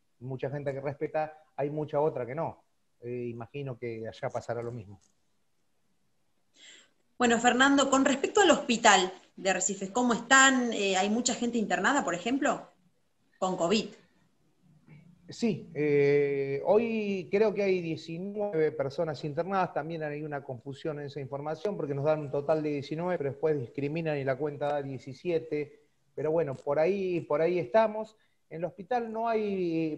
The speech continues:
Speaker 1: problema, el hospital de Arrecife está muy bien equipado y, y, y lo han mejorado muchísimo en estos últimos tiempos.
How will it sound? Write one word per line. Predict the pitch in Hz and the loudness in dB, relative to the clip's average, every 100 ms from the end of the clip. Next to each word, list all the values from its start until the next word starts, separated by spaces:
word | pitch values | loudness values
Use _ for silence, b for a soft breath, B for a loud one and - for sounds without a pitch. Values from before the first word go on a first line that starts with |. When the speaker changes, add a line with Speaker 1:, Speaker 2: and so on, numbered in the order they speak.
| 139 | -4
Speaker 1:
problema, | 175 202 208 | -4 -2 -2
el | 185 | -2
hospital | 170 185 233 | -4 -4 -2
de | 214 | 0
Arrecife | 190 202 214 | -2 -4 -6
está | 208 202 | -2 0
muy | 202 202 | 0 0
bien | 190 | -2
equipado | 147 139 160 147 147 - | -2 2 4 6 4 -4
y, | 135 135 135 135 143 139 135 123 | -6 -6 -6 -6 -6 -4 -6 -8
y, | 131 | -6
y | |
lo | 139 170 | 0 2
han | 165 156 147 | 0 -4 -8
mejorado | 139 143 160 170 | -6 -2 0 0
muchísimo | 156 147 190 170 - 131 139 _ _ _ _ _ | -2 -8 -10 -12 -12 -14 -14 _ _ _ _ _
en | 120 | -12
estos | 135 - 123 | -10 -10 -10
últimos | 143 131 131 113 | -10 -10 -12 -10
tiempos. | 170 160 131 151 147 | -8 -8 -6 -8 -8